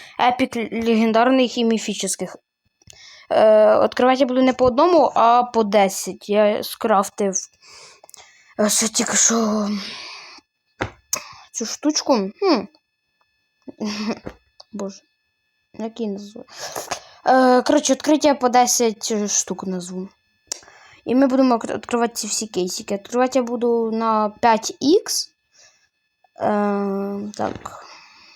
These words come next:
Зараз вона там повинна появитися, по ідеї. Так, у мене щось виповнює. О,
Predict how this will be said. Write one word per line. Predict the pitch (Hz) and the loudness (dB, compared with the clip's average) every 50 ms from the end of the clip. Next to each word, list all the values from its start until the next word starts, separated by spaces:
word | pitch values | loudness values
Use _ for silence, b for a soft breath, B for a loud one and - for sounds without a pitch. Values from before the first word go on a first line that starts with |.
| B B - - - | B B -12 -12 -10
Зараз | 262 240 233 220 226 - | -8 -6 -6 -4 -6 -6
вона | 220 220 226 | -8 -10 -12
там | 220 220 214 208 | -10 -8 -8 -8
повинна | 196 202 196 196 196 | -8 -8 -10 -12 -12
появитися, | - 208 208 214 247 277 - - | -12 -10 -8 -6 -6 -6 -8 -10
по | - - 190 | -14 -14 -16
ідеї. | 180 180 - 214 214 | -16 -16 -16 -18 -18
Так, | 208 - 214 202 - | -16 -18 -18 -16 -14
у | 220 | -12
мене | 214 208 214 | -10 -10 -10
щось | 226 220 220 | -10 -10 -10
виповнює. | 220 240 - - 330 302 247 - - | -10 -10 -8 -6 -6 -6 -6 -6 -6
О, | - 240 240 233 226 233 | -4 -4 -4 -4 -6 -8